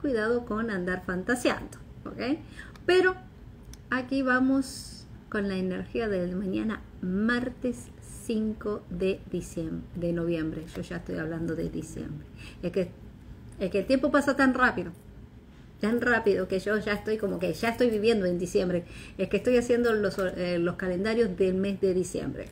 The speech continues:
Es decir, todos los meses yo preparo un calendario para la gente que ya está suscrita, pero si tú quieres tu calendario para el mes de diciembre, saber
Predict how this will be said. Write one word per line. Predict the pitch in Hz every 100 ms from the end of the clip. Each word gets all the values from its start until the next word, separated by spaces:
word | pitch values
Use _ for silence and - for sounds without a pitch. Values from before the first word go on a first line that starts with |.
| -
Es | 214
decir, | 220 214 - - - - - - - - - - - - - - - - - - - - -
todos | 254 285 285
los | 254 247
meses | 240 - 180 180 - - - -
yo | - 208
preparo | 220 208 226 202
un | 180
calendario | 180 180 185 180 165 165
para | 175 165
la |
gente | - 175 196
que | 185
ya | 170
está | 160 170
suscrita, | 220 214 262 247 220 -
pero | 175
si | 175 - -
tú | - 254
quieres | 254 185 - -
tu | -
calendario | 170 160 165 170 160 170
para | 175 175
el |
mes | 180 190
de | 190
diciembre, | 180 170 170 156 160
saber | 196 214 214